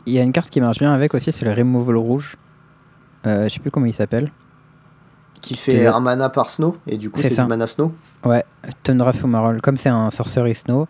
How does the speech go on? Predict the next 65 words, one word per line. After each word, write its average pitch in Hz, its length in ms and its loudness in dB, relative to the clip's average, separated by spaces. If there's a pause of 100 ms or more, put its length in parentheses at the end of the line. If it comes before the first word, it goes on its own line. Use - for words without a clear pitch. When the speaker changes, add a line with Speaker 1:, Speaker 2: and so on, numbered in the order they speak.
(440)
Speaker 1:
les 110 120 0
trois - 160 -2
manas 123 220 4
qu'il 120 160 -6
te 110 100 -4
fait, 120 200 2
euh, 101 640 0
si - 140 -16
t'as - 120 0
trois - 180 -6
permanents 98 380 -2
snow, 117 220 -2
ben, 98 340 -2 (360)
c'est - 180 -12
du, 95 220 -6
du 98 80 -8
mana 101 220 -2
snow, 104 280 -10
donc 98 160 -12
tu - 80 -16
peux - 100 -6
t'en - 80 -4
servir 104 240 -2
pour 110 140 -4
level 101 220 -2
up 101 100 -8
ton - 80 -12
truc. - 260 -16 (1000)
Speaker 2:
C'est - 120 -2
vrai. 147 200 4 (600)
Bien 135 140 0
Speaker 1:
Donc 123 100 -2
Speaker 2:
vu. 110 60 -6
Speaker 1:
c'est 98 60 -6
plutôt, 104 340 -6
c'est - 80 -10
plutôt - 180 -6
cool, 127 240 -2
genre, 101 180 -4
si - 60 -20
tu - 60 -20
fais - 60 -20
ça, 104 240 2
et 95 180 -2
Spirit 98 260 -6
tour 98 220 -6
un, 107 200 -2
et 107 80 -4
tour - 120 -14
trois, 101 240 0
euh, 90 160 -2
removal 101 280 -4
sur - 120 -14
ta 101 120 -2
bête, 104 280 -4
euh, 107 60 -4
level 101 180 -4
up - 120 -8
mon 92 80 -8
Spirit, 101 340 -8
sauce, - 200 -8
tu - 100 -18
prends 104 140 -10
quatre, - 320 -4
genre. - 140 -14